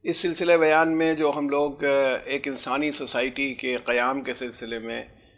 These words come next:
जो एक मिसाली सोसाइटी बने, कुछ बातें इससे पहले भी कर चुके हैं। आज उसी बात को आगे बढ़ाते हुए ये कहना चाहता हूँ कि गौर कीजिएगा कि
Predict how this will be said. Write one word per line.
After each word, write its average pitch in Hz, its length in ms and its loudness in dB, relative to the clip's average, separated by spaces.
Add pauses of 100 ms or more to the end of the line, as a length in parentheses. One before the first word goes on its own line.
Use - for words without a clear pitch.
(200)
जो 131 120 -4
एक 143 160 0
मिसाली 147 440 2
सोसाइटी 127 480 -2
बने, 120 320 -6
कुछ 123 180 -8
बातें 120 500 -4
इससे 123 240 0
पहले 120 360 -8
भी 120 200 -10 (1040)
कर 139 100 4
चुके 123 300 -10
हैं। 107 460 -10 (460)
आज 165 200 8
उसी 170 160 0
बात 165 260 2
को 180 120 0
आगे 143 280 6
बढ़ाते 123 400 0
हुए 123 300 -6
ये 135 140 -4
कहना 131 300 -6
चाहता 110 340 -4
हूँ 113 440 -14 (380)
कि 170 300 -2
गौर 151 260 0
कीजिएगा 131 520 -2
कि 165 440 -4